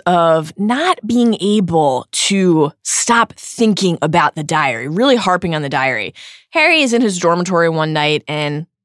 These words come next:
drops a little blot of ink onto one of the pages. It swirls, and Harry begins to discover the truth of the diary. Tom Riddle writes back.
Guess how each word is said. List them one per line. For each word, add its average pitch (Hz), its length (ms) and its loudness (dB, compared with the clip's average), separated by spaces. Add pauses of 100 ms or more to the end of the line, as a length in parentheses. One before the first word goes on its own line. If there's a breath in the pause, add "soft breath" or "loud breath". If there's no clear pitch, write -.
(160)
drops - 320 -8
a 214 40 -12
little 190 380 -6 (400)
blot 220 300 2
of 202 140 -6
ink 175 380 -4 (220)
onto 147 220 -8
one 151 120 -4
of 151 60 -6
the 143 80 -6
pages. 135 420 -4 (320 loud breath)
It - 140 -2
swirls, - 800 0 (480)
and 120 80 -16
Harry 143 500 -4
begins 143 440 -8
to - 100 -12
discover 143 400 -8
the 139 80 -10
truth 131 320 -10
of 135 140 -14
the 143 100 -12
diary. 127 480 -4 (180 soft breath)
Tom 202 460 0
Riddle 180 500 2 (360)
writes 156 600 -4 (220)
back. - 480 -4